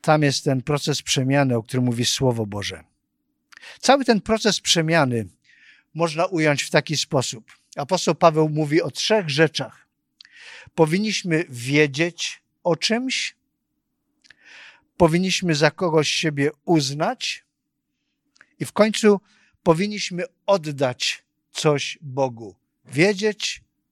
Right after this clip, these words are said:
uznać, oddać. Skąd to wziąłem?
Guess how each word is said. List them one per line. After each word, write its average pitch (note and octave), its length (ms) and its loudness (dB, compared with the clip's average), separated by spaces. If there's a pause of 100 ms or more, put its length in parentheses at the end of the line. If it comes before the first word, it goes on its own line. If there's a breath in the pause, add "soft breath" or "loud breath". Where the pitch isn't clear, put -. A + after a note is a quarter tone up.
(180)
uznać, D#3+ 680 0 (540)
oddać. B2+ 760 -2 (880)
Skąd - 280 2
to D3+ 100 2
wziąłem? E3+ 460 4